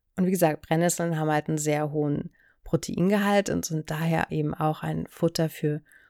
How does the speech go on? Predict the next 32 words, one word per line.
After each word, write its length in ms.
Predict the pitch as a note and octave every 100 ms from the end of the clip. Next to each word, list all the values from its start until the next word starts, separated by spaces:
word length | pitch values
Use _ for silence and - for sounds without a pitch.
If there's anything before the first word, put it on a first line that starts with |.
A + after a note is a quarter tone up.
| _
unglaublich 480 | G3+ G#3+ G3 F#3 -
viele 180 | E3 D#3+
Schmetterlingsraupen 1300 | - E3+ E3+ E3 D#3 D#3+ - D#3 D#3 D#3+ F#3 G3+ G#3+ - - _
und 180 | - E3
daher 280 | D3+ D#3 E3
auch 100 | D3+
da 320 | - D3+ F3
ein 220 | F#3+ D#3
sehr 240 | D3 D#3 D#3+
wichtiges 420 | E3 D#3+ D#3 D3+
Biotop. 720 | - D#3 D#3 - D3+ D3+ - - - _ _ _ _ - -
Generell 400 | D3+ D3+ E3 B3
sind 160 | A3
sie 160 | - C#3+
halt 180 | D3 -
übrigens 340 | D3+ D3+ - _ -
ein 120 | E3
gutes 380 | D3+ D3 D3+ -
Tierfutter 720 | - D#3 - D3+ - D3 C#3+
wohl. 260 | D3 D3 - - - -
Also 200 | - D#3
sie 120 | D3+
werden 180 | D3+ D#3+
für 140 | -
Legehennen 460 | D3 F3 G#3 D#3+ D#3+
zum 240 | - - - _ _
Beispiel 440 | - D#3 - - E3
verwendet 720 | - D#3 D#3 E3+ G3 A3+ A#3+
oder 260 | D#3 D3
auch 100 | D3
die 120 | -
Samen, 480 | D3 D#3 D3+ E3+ G#3+